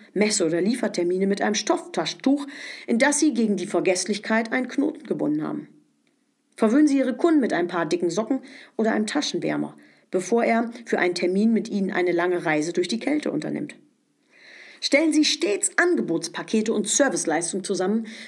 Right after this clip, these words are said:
die zur Jahreszeit und den aktuellen Bedürfnissen des Kunden passen. Menschen machen den Unterschied. Kunden erwarten nicht nur ein gutes Produkt und guten Service, sie erwarten besondere Aufmerksamkeit und Begeisterung.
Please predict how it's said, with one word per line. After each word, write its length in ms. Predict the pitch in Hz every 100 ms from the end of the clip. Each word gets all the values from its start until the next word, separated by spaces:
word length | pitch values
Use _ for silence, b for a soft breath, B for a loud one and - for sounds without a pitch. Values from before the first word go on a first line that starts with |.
| -
die 120 | 240
zur 140 | -
Jahreszeit 680 | 180 180 254 294 - 269 269 269 B
und 160 | - 208
den 160 | 185
aktuellen 520 | - 302 - 285 185 175
Bedürfnissen 720 | 170 208 208 226 233 233 233 -
des 200 | 196 -
Kunden 340 | 214 190 208
passen. 340 | 214 160 - - - _ _ _ _ _ _ _ _ _
Menschen 560 | 208 202 185 151 147 - -
machen 300 | 147 151 -
den 160 | 151 147
Unterschied. 600 | 160 - - - - - _ _ _ b b b b b
Kunden 400 | - 294 262 277 B B B
erwarten 420 | 233 220 220 226
nicht 300 | 240 - -
nur 160 | 202 180
ein 160 | 180
gutes 320 | 170 190 -
Produkt 440 | - 190 175 233 -
und 140 | 185
guten 240 | 165 170 160
Service, 540 | - 185 175 214 - B B B
sie 140 | - 175
erwarten 600 | 160 175 190 208 214 208
besondere 600 | 175 156 233 262 226 214
Aufmerksamkeit 880 | 208 208 185 196 175 180 175 180 -
und 180 | - 156
Begeisterung. 680 | 208 208 233 - 170 156